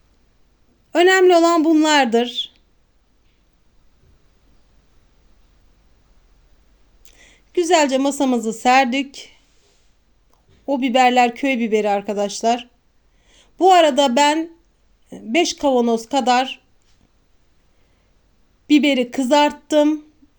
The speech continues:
Ee, beş altı kilo domatesi doğradım. Onları da iyice yağın içerisine kızarttım. Kızarttığım biberlerin üzerine domatesleri döktüm. Bir iki daha kaynatırken sıfır kapak kullanarak kavanozladım.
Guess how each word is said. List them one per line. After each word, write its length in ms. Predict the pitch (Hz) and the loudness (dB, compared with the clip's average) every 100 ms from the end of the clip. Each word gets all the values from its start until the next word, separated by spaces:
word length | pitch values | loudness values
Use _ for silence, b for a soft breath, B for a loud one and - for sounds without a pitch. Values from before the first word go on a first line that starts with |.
| - | -14
Ee, 400 | 214 220 214 - | -8 -6 -6 -8
beş 260 | 214 285 - | -4 -4 0
altı 280 | 285 277 311 | 0 0 -4
kilo 260 | 269 262 | -2 -2
domatesi 540 | 262 262 262 262 262 220 | 0 0 -2 -6 -6 0
doğradım. 600 | 254 294 277 254 269 262 _ _ | 2 2 2 0 -2 -6 _ _
Onları 400 | 247 269 269 254 | -2 0 0 0
da 80 | 254 | 0
iyice 280 | 247 247 247 | 0 -2 -2
yağın 320 | 240 247 247 | 0 0 0
içerisine 520 | 247 254 233 240 233 | -2 -4 -2 -2 -4
kızarttım. 680 | 226 233 262 254 - 277 302 B B B - | -4 -2 0 0 -2 -4 -4 B B B -12
Kızarttığım 840 | 269 262 277 - _ 330 339 311 | -4 2 2 0 _ 0 2 4
biberlerin 500 | 294 277 277 269 262 | 2 4 4 2 0
üzerine 560 | 269 277 285 277 254 240 - _ _ _ - 214 | 0 2 2 2 0 -2 -8 _ _ _ -8 -2
domatesleri 680 | 277 285 285 269 269 247 233 | 0 2 0 0 2 0 2
döktüm. 400 | 285 285 320 302 | 0 2 2 4
Bir 100 | 330 | 2
iki 200 | 330 277 | 2 2
daha 220 | 294 277 | 2 2
kaynatırken 760 | 330 320 277 269 240 302 339 339 B B | 0 2 0 -2 -4 -2 -2 -6 B B
sıfır 560 | - - 403 - 311 226 | -10 -2 -2 0 -6 -4
kapak 400 | 254 247 233 - | -4 -2 -4 -4
kullanarak 600 | 311 277 240 247 311 - | -2 0 0 0 -2 0
kavanozladım. 840 | 285 262 247 226 208 208 277 311 | 0 2 0 0 0 0 -2 -4